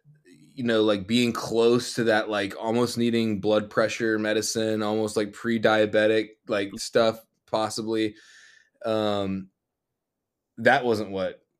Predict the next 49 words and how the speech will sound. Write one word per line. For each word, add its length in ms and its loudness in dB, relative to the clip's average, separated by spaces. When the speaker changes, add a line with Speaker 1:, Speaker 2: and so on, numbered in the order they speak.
Speaker 1:
got 200 -2
me 60 -8
to 100 -12
change, 340 -6
but, 300 -4
um, 440 -8
I 80 0
remember 300 2
those, 600 -6
those 280 -8
things 260 -8
being 180 -10
thrown 220 -8
around. 340 -10
Uh, 280 -4
I 100 0
remember 240 0
sitting 320 -2
in 60 0
the 80 2
car 360 2
and 100 -2
just 140 -8
feeling 300 -4
like, 260 -6
just, 180 -14
like, 200 -8
pudge 360 -8
rolls 480 0
and 100 -10
just 220 -10
uncomfortable, 840 -2
and, 100 -2
like, 320 -10
I 100 6
was 180 4
literally 420 4
embarrassed 440 2
to 60 -12
take 180 2
my 120 -4
shirt 260 0
off 180 -2
in 100 -10
front 140 -4
of 60 -6
my 100 -6
own 180 -8
wife. 420 -8